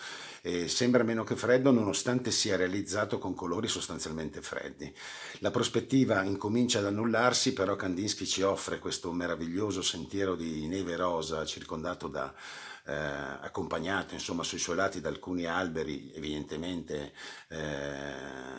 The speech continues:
desfogliati dall'inverno, verso il punto, il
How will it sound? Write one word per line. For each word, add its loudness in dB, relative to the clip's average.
desfogliati 4
dall'inverno, 0
verso 0
il -4
punto, 0
il -2